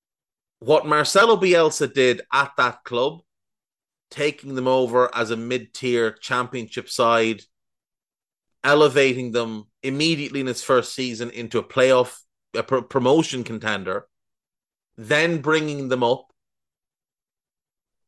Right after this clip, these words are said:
then keeping them up in impressive fashion. That will make him the free man of Leeds for the rest of his days.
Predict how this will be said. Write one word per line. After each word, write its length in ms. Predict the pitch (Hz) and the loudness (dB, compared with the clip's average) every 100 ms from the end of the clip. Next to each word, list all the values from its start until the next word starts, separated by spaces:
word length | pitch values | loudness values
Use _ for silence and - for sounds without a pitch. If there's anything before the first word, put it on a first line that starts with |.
| - | -4
then 320 | 143 151 143 | 0 0 -4
keeping 540 | - 185 196 180 151 | -10 -8 -6 -8 -8
them 140 | 127 123 | -6 -4
up 220 | 113 - | -6 -8
in 120 | 139 127 | -10 -10
impressive 600 | 117 - 131 123 - 101 | -10 -4 -2 -2 -6 -6
fashion. 580 | 120 110 104 - 87 _ _ _ _ _ _ _ _ _ _ _ _ _ _ _ _ _ _ _ _ _ _ _ _ _ _ _ _ _ | -2 -2 -4 -12 -20 _ _ _ _ _ _ _ _ _ _ _ _ _ _ _ _ _ _ _ _ _ _ _ _ _ _ _ _ _
That 460 | 123 113 185 220 220 - _ _ _ _ | -6 2 4 4 0 -12 _ _ _ _
will 240 | 156 156 147 | -2 0 0
make 380 | 147 151 139 | 0 0 -2
him 540 | - 135 117 101 92 92 _ _ _ _ _ _ _ _ _ _ _ _ _ | -4 -2 -2 -6 -16 -20 _ _ _ _ _ _ _ _ _ _ _ _ _
the 120 | 127 | -12
free 360 | - 147 151 147 | -8 -4 -2 0
man 240 | 139 127 | 0 0
of 120 | 110 | -2
Leeds 640 | 113 107 95 87 - - - _ _ _ _ _ _ | -4 -6 -8 -14 -16 -16 -18 _ _ _ _ _ _
for 120 | - | -6
the 80 | 123 | 0
rest 320 | 123 120 - | 2 0 -2
of 60 | 104 | -6
his 160 | 101 92 | -8 -6
days. 520 | 90 90 - - | -8 -10 -18 -18